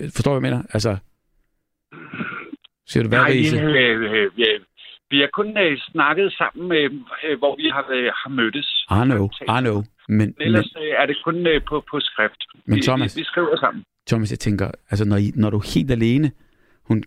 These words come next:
Speaker 1: kører på, øh, på, øh, Spotify, eller i fjernsynet, eller i, i din playliste, siger du så, Riese, hvad skal vi have at spise i aften? Altså, selvom hun ikke er der.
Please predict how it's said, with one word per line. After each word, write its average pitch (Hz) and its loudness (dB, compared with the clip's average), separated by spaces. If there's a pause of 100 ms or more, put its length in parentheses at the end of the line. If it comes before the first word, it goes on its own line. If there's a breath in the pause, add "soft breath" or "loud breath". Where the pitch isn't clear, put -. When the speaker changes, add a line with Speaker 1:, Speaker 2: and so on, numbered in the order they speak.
(120)
Speaker 1:
kører 131 2
på, 117 0
øh, 92 0 (100)
på, 92 0
øh, 90 -2 (460 soft breath)
Spotify, 117 0 (100)
eller 85 0 (200)
i - 0
fjernsynet, 107 0
eller 90 -4 (600)
i, 208 -2 (220)
i 117 2
din - 0
playliste, 127 0 (600 soft breath)
siger - 2
du 120 2
så, 135 -2
Riese, 117 0
hvad 117 0
skal 131 -2
vi 110 4
have 110 0
at 113 -4
spise 123 0
i 113 2
aften? - -6
Altså, - -6
selvom 123 0
hun 131 4
ikke 120 2
er 85 -4
der. 85 -10